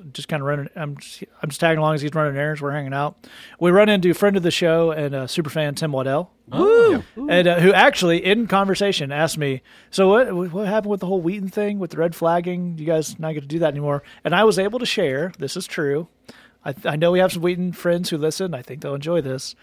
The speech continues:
Speaker 1: Uh, Glenn, I'm going to impress upon you to tell the story from last Christmas about when you got to tell a Wheaton professor that maybe their scandalous reputation was dragging you down a little bit.
Speaker 2: Well,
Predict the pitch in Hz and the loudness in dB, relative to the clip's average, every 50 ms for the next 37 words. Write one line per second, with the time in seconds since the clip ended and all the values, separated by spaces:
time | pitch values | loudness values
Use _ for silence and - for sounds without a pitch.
0 | - - - - - _ - - 147 156 - - 226 175 175 208 226 226 196 202 | -20 -20 -20 -20 -18 _ -4 -2 -2 -2 -2 -4 -4 -2 0 0 0 0 0 0
1 | 247 254 233 185 160 - - 247 233 - - 208 185 160 156 165 170 160 - 180 | 0 0 0 -2 -2 0 0 -2 0 0 0 0 0 0 0 -2 -2 0 -2 -2
2 | 185 175 165 - - 175 170 165 160 156 151 - 156 135 135 151 - 269 - - | -2 -2 -4 -4 0 2 2 4 2 2 -2 -4 -6 -4 -2 0 0 0 0 -2
3 | - 165 131 - - 143 - - - - - - - _ _ - - _ - - | -4 -6 -8 -8 -10 -12 -10 -4 -4 -4 -4 -4 -8 _ _ -20 -20 _ -20 -20
4 | - _ _ _ _ _ - - 139 175 175 165 156 170 165 160 185 254 277 254 | -20 _ _ _ _ _ -6 0 2 2 4 4 2 0 0 2 0 2 4 4
5 | 226 202 185 - 160 - 170 165 160 160 160 165 175 160 - _ _ - - 160 | 4 4 2 0 -2 2 2 4 4 4 4 2 0 -4 -10 _ _ -4 -2 -2
6 | 156 165 214 202 196 180 - 175 - 240 262 254 - - 147 139 139 139 139 - | 0 0 -2 -2 -2 -4 -4 -2 0 0 0 0 0 -2 -2 -2 -2 -4 -6 -10
7 | _ _ _ _ _ _ _ _ _ _ _ - 240 240 240 262 285 330 302 277 | _ _ _ _ _ _ _ _ _ _ _ -2 -2 2 2 2 2 4 2 2
8 | 233 196 269 311 269 - - 214 190 175 185 170 - 196 185 185 196 - 202 208 | 4 4 4 2 0 0 0 2 2 2 2 2 2 0 0 0 -2 -2 -2 -2
9 | 196 - 214 220 202 - 233 233 233 226 240 240 233 262 277 240 165 127 120 123 | -2 -2 -4 -6 -4 -2 -2 -2 -2 -2 -4 -4 -4 -4 -2 -2 -2 -2 -4 -8
10 | 160 - - - - - - - - - - _ - - - - _ - - - | -12 -12 -12 -12 -12 -12 -12 -14 -16 -20 -20 _ -20 -20 -20 -10 _ -6 -6 -6
11 | - - _ _ _ _ - - _ _ _ - - - - - - _ _ _ | -8 -14 _ _ _ _ -20 -20 _ _ _ -8 -8 -8 -10 -18 -20 _ _ _
12 | _ _ _ _ _ _ - - - 175 170 175 190 196 185 | _ _ _ _ _ _ -20 -8 -2 2 4 4 4 4 2